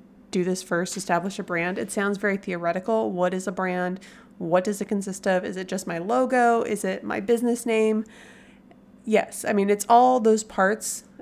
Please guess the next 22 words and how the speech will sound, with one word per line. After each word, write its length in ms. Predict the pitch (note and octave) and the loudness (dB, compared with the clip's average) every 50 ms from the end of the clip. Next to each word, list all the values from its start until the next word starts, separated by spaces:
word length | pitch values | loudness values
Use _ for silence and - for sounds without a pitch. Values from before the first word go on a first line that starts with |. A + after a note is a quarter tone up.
| - - | -6 0
of 240 | G#3+ G3 G3 F#3+ | 2 2 2 2
your 120 | G#3+ A3+ G#3 | 0 -2 -2
business 500 | F3 F#3+ F3+ F3+ A3 A3+ B3 C4+ C4 - - | 0 0 -2 0 0 -2 -2 -2 -4 -4 -2
that 580 | - G3+ F3+ F3+ F#3+ F#3+ - - - G3+ F3+ | 0 2 2 2 0 -2 -6 -10 -12 -10 -6
give 200 | - A3 G3+ F#3+ | -4 -4 -2 0
it 240 | A3 G#3 G#3+ - - - | 0 0 0 0 -4 -8
a 80 | G#3+ | -8
personality, 580 | - A3+ A#3 A3+ - C#4 D4+ D#4+ D#4+ D4+ A3+ F#3 | -6 -4 -4 -2 0 2 2 2 2 2 0 0
really. 320 | F3 F#3+ F3+ - - G3+ - - - - - - | -2 -2 -2 -4 -4 -6 -8 -12 -20 -20 -12 -6
If 140 | - F#3+ | -4 -2
you 80 | A3 A#3 | -2 -2
think 220 | A#3 - D4 D4 | -2 0 0 0
about 320 | D#4 C#4+ C4+ G#3 G3 G3+ - | 2 2 2 2 0 0 0
Gusto, 580 | G3 F#3+ F#3+ - - - C4 C4 C4+ C#4 C4+ C4+ - - - - - - - | 0 0 0 -2 -2 0 2 2 2 0 0 -4 -12 -20 -20 -20 -12 -4 -2
it's 300 | A#3 A#3+ A#3 - - - - - - | -2 -2 -2 -4 -12 -14 -14 -12 -6
that 300 | G#3+ G#3+ A3 A3 - A3 | -2 2 2 2 2 0
little 220 | G#3 A3 A3+ G#3+ | -2 -2 -2 -2
pig 340 | A3 - - - A3 A3 G3 | -4 -6 -2 0 0 2 2
that 140 | F#3+ G#3 - | 0 -4 -4
you 100 | G#3+ F#3+ | -4 -6
see 400 | F#3+ - - G#3 G3 F#3 G3 G#3+ - | -8 -8 -8 -6 -4 -2 -2 -4 -4
on 480 | - G3 F#3 F#3 F3+ F3+ F3+ F#3 G3+ | -4 -4 -2 -2 -2 -2 -4 -6 -10